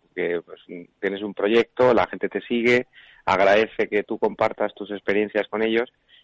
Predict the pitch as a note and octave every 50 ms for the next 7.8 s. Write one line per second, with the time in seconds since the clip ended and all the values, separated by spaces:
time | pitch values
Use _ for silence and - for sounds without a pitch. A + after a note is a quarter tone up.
0 | _ - - G2 G2 F#2+ F2+ F2 E2+ E2 E2+ E2+ E2 - - - - D#2+ E2+ E2
1 | E2 D#2 - F2 E2+ G2 G2 F#2 G#2 G2+ F2 - F#2+ F#2 - G#2+ G#2 G2+ G#2+ -
2 | - G#2 F2+ F2 E2+ E2 E2+ - _ _ _ - - D#2+ D#2+ D#2 D#2 D#2 - -
3 | E2+ F#2 G2+ G2+ - G2 F2+ F#2+ F#2+ F#2 F#2+ F#2+ F2+ F#2 F#2+ G2+ G2 - A2+ A2+
4 | G#2+ - - G3+ G#3+ - _ - - - - _ _ - G2+ G2+ G#2 - - G2+
5 | G2+ F#2+ - - G#2+ G2 G2 G2 - F#2 F2 E2+ F2 F2 F2 F2 F2 F2 F2 F2
6 | F2 - - - - - - - - - - - - - F#2 F#2 F#2 G2 G2 G2+
7 | G2 G2 G2+ G2 G2 F#2 F2+ F#2 G#2+ G#2+ F#2+ F2 E2 E2+ G2+ A2